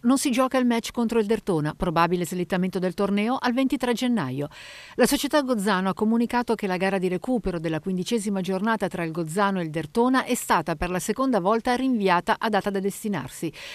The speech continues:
Le motivazioni sono scontate, problemi di covid all'interno del gruppo rossoblù. D'altro canto, il Dipartimento della Serie D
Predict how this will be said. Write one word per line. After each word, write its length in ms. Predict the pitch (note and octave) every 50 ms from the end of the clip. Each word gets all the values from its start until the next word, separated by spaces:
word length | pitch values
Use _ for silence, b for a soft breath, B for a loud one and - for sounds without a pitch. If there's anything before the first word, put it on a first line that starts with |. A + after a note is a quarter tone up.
| B B
Le 140 | B A3+ B3
motivazioni 680 | B3+ C4+ - - C#4+ C4+ C4+ B3+ - D4+ D4 D4 C#4+
sono 240 | C4 - B3+ A#3+ A#3+
scontate, 680 | A3+ - - A#3 A3+ G#3+ - G3 D#3+ D3+ D3+ - E3 - -
problemi 440 | - - F#3+ F3+ E3+ F#3+ F#3+ F#3 F3+
di 100 | F3 G#3+
covid 440 | - - G3 D#3+ D#3 D3+ F3 F3 G3+
all'interno 680 | - - A3+ A#3 C4 C4 B3 - G#3+ F#3 F3+ F#3+ G3+ G#3+
del 120 | A3 G#3
gruppo 300 | G3 G#3+ A3 G#3 - A#3
rossoblù. 480 | A3+ A3 - - A#3 G#3+ F#3+ F3+ C#3+ C#3 - _ _ _ B B B B B B B B
D'altro 380 | B A#3+ C4+ C4 - C4 B3 -
canto, 400 | - A3 G#3 G#3 G3+ - A#3 -
il 100 | - A#3
Dipartimento 640 | F#3 G3 F#3 - F3+ E3+ - F#3+ F#3 G3 G#3 G3+ G#3
della 200 | G3 F#3 F3+ E3
Serie 320 | - - F#3+ F3+ F#3+ F#3
D 160 | F3 F#3 F3+